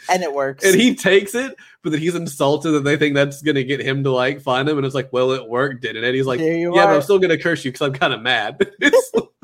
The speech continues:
Speaker 2: it's like, "You get a fish on your leg too. Hooray!" Um,
Speaker 1: <laughs>
Speaker 2: but, uh, I li-, Oro-, Oroko's a character too I'm really s-, hit or miss on 'cause, like, he's important,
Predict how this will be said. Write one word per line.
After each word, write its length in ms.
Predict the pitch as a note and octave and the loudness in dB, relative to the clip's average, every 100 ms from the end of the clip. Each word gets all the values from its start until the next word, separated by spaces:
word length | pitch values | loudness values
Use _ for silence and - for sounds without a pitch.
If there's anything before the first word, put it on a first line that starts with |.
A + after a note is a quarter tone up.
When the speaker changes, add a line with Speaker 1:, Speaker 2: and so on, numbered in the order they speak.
| - - - - - - _ - - - | -12 -6 -6 -6 -8 -8 _ -10 -6 -4
Speaker 2:
it's 760 | G4 - - _ - - - | -4 -4 -20 _ -20 -20 -6
like, 160 | D3+ C#3 | -4 -2
"You 100 | B3 | -2
get 120 | C4 | 0
a 40 | G#3+ | 2
fish 220 | G3+ G3 | 2 2
on 120 | F#3 | 2
your 140 | G#3 | 4
leg 200 | G3+ G3+ | 4 4
too. 340 | - C#4 B3 D3+ | 0 0 4 4
Hooray!" 800 | F3+ C4+ C4 G#3+ D#3 B2 A#2 - _ F#3 D3+ - | 4 4 6 4 2 2 -4 -12 _ -6 -6 -6
Um, 600 | C3+ C3 A#2+ G#2 G2+ B2+ - | -4 -2 -2 -4 -8 -16 -18
Speaker 1:
<laughs> 600 | G3 - - F3 F3 - - C#3 | -18 -12 -8 -6 -6 -10 -10 -4
Speaker 2:
but, 260 | C3 C#3+ - _ _ _ _ _ _ - | -4 -4 -10 _ _ _ _ _ _ -8
uh, 640 | B2 B2 A#2+ A2+ A2+ B2 - - - - | -2 0 2 0 -4 -8 -16 -20 -14 -4
I 100 | C#3+ | 0
li-, 240 | C#3 C3+ A#2 - - - | 0 -2 -10 -10 -12 -4
Oro-, 220 | C3+ B2 - _ _ | -4 -4 -10 _ _
Oroko's 380 | D#3 E3+ F3 D3+ | 2 2 2 -2
a 60 | C3+ | -2
character 300 | C3+ B2 A#2+ | -2 -2 -6
too 220 | - A2+ | -6 -4
I'm 120 | A#2+ | -2
really 220 | B2 A2 | -4 -6
s-, 180 | C3+ - _ - | -10 -14 _ -8
hit 140 | C#3 | -6
or 80 | A2+ | -4
miss 200 | G#2+ A2 | -4 -4
on 160 | A2+ A#2 | -6 -6
'cause, 120 | - | -4
like, 260 | A#2+ A#2+ _ _ | -4 -4 _ _
he's 200 | - E3+ | -6 0
important, 600 | D#3+ C3+ C3+ C#3 D3 E3 | 0 0 2 0 0 -8